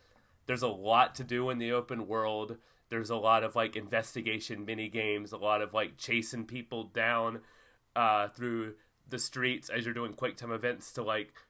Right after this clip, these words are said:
jump over railings or, like, not get run over by, like, a crowd of people that you're doing chase-, chases. You're doing, like, uh, you're operating a drone to, uh,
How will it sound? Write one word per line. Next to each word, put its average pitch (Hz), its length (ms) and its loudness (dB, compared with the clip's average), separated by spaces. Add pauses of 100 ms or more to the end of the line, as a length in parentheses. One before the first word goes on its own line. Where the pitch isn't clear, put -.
(140)
jump 127 300 0
over 123 240 2
railings 113 640 2
or, 107 340 -2
like, 101 360 -2
not 113 260 2
get 117 200 -2
run 110 200 0
over 107 320 0
by, 104 140 2
like, 98 160 -2
a 101 40 -6
crowd 104 280 0
of 95 80 -4
people 107 340 -6
that 98 140 -6
you're 98 100 -8
doing 101 260 -8
chase-, 113 360 -4 (300)
chases. 117 560 -6 (380)
You're 110 140 -2
doing, 113 240 0
like, 107 380 2
uh, 95 240 0
you're 117 180 -2
operating 120 460 4
a 113 40 2
drone 117 720 0 (600)
to, 107 420 0
uh, 98 240 6